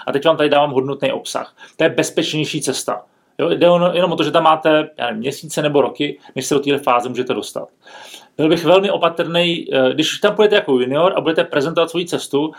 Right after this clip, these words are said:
musíte počítat s tím, že vám to někdo zkritizuje, ale vy tam jste v roli, "Já začínám, to je v pořádku, já se to teprve učím."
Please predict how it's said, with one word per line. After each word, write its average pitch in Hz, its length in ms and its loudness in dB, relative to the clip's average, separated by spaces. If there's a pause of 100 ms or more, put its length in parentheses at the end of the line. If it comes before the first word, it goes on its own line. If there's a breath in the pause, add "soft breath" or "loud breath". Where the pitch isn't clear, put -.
(120)
musíte 143 260 2
počítat 165 200 -2
s 170 40 -4
tím, 170 120 -8
že 156 60 2
vám 165 100 2
to 170 80 -6
někdo 160 180 -2
zkritizuje, 127 720 0
ale 143 300 4
vy 156 200 -4
tam 175 260 2
jste 180 180 -2
v 156 60 -2
roli, 165 360 2
"Já 147 140 2
začínám, 156 420 -2
to - 100 -12
je 139 40 -8
v - 20 -20
pořádku, 151 440 -2
já 117 80 -4
se - 40 -16
to 143 80 -4
teprve 143 300 -4
učím." - 380 -8